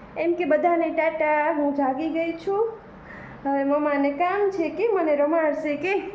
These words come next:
સારું, ચલો બધાને બાય બાય, જય માતાજી. મારું દીકરું હવે જાગી ગયો છે, તો હું આજનો વ્લોગ અહીં જ પૂરો કરું છું. અને આજનો વ્લોગ તમને કેવો લાગ્યો કોમેન્ટ કરીને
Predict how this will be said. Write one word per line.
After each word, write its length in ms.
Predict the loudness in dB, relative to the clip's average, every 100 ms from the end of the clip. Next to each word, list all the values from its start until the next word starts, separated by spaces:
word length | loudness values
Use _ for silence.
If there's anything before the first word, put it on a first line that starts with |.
| -14 -18 -20 -6 -2 2
સારું, 380 | 2 2 2
ચલો 200 | 2 2
બધાને 500 | 4 2 4 2 2
બાય 140 | 0 0
બાય, 760 | 2 2 2 2 2 0 -2 -2
જય 140 | 0
માતાજી. 520 | 0 0 0 -2 0
મારું 280 | 0 0 0
દીકરું 360 | -2 -2 2 4
હવે 140 | 4
જાગી 460 | 4 2 4 2 2
ગયો 120 | 0
છે, 240 | 0 -2 -4 -12 -20 -20 -18 -16 -16 -10
તો 100 | -4
હું 300 | 0 2 4
આજનો 260 | 2 2 2
વ્લોગ 260 | 2 2 2
અહીં 180 | 2
જ 140 | 0 -2
પૂરો 260 | -2 0
કરું 340 | 0 0 0 -2
છું. 220 | 0 0 -4 -14 -18 -20 -20 -20 -20 -20 -20 -20 -20 -8
અને 300 | -4 -2 0
આજનો 320 | 0 0 0 0
વ્લોગ 260 | -2 -2
તમને 200 | -2 -2
કેવો 240 | -2 -2 0
લાગ્યો 340 | -2 -2 -4
કોમેન્ટ 400 | -4 -4 -4 -4
કરીને 360 | -4 -2 -2